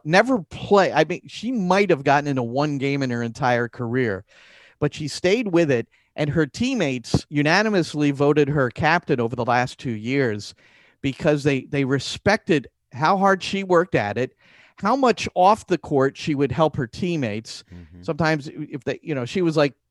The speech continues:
Speaker 1: for many of them, the go-to <laughs> player if they were in some sort of crisis. So she had all these qualities of leadership, yet she never played.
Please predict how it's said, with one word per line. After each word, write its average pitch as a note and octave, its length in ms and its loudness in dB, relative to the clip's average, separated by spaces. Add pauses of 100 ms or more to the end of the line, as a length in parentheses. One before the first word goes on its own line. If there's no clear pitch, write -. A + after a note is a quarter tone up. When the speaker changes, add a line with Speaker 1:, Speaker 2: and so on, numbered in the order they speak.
(120)
Speaker 1:
for D3+ 160 2
many D#3+ 280 0
of C3 80 0
them, B2 140 -2
the A#2+ 80 -2
go-to C3+ 460 -2
<laughs> - 20 -12
player D3 600 -2 (280)
if C3+ 200 -10
they C3+ 100 -2
were C3 160 0
in B2+ 140 0
some C#3 180 -4
sort C3+ 180 -2
of A2+ 120 -6
crisis. C3+ 680 -4 (540)
So F3+ 160 -4
she F#3+ 360 -8
had B3+ 300 -2
all G3+ 360 2
these E3+ 380 -4
qualities E3 1080 0 (400)
of C3+ 180 -2
leadership, D3+ 720 0
yet E3+ 180 -2
she D3+ 200 -6
never D#3+ 580 -2
played. F#3 600 -2